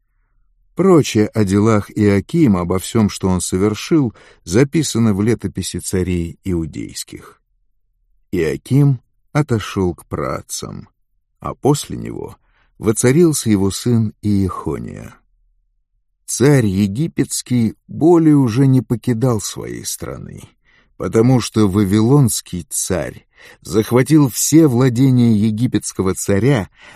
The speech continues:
от потока на границе Египта и до Ефрата. Иехония воцарился в возрасте восемнадцати лет и правил в Иерусалиме три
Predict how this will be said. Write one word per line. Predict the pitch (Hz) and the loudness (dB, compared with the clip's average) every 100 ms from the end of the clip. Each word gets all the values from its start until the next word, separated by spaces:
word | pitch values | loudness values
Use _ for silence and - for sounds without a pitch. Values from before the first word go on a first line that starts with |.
| - | -4
от | 107 - | -2 0
потока | 117 - 147 - 110 | -2 2 0 2 0
на | 104 | 2
границе | 92 107 113 104 - 92 | 0 0 0 -2 -4 -4
Египта | 90 87 95 156 - - - - _ _ - | -4 -6 -4 -6 -6 -14 -14 -18 _ _ -2
и | 120 | -2
до | 95 | 0
Ефрата. | 95 87 87 - 55 57 - 50 - _ _ _ _ _ _ _ _ _ _ _ _ _ _ _ - | -2 -2 -4 -8 -14 -14 -16 -20 -20 _ _ _ _ _ _ _ _ _ _ _ _ _ _ _ 0
Иехония | 170 135 98 - 151 160 147 131 123 _ - - | 4 4 2 2 4 4 4 2 0 _ -20 -4
воцарился | 98 - 123 151 175 151 - 131 | 0 2 2 4 2 0 -2 -2
в | 85 | 0
возрасте | 127 127 117 104 - 107 107 | 0 0 -2 -6 -4 -2 -2
восемнадцати | - 101 - 95 98 92 - 78 - | -2 -4 -2 0 0 -2 -8 -14 -12
лет | 64 107 156 - _ _ _ - | -6 -4 -6 -10 _ _ _ -4
и | 117 | -4
правил | - 110 113 90 90 82 | 0 2 2 0 -2 -4
в | 92 | -6
Иерусалиме | 78 64 - - 95 151 131 127 - _ _ _ _ _ _ _ | -8 -8 -12 -8 0 2 2 0 -4 _ _ _ _ _ _ _
три | 95 92 107 | -4 -2 -4